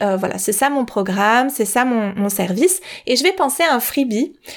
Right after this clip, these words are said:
Donc, je vais le penser en lien avec mon service, en lien avec les besoins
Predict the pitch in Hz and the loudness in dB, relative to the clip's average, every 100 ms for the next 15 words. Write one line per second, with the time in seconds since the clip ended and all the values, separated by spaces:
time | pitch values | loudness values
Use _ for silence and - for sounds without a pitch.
0 | - _ 190 254 349 - 214 233 226 240 | -20 _ -2 0 0 -2 2 2 2 0
1 | 330 311 226 233 247 302 - 202 190 190 | 0 0 2 2 2 2 0 -2 -2 -2
2 | 240 226 370 - - 247 247 294 285 214 | -2 4 4 2 0 2 4 2 2 0
3 | 202 208 214 202 247 247 262 | 0 0 0 2 2 2 0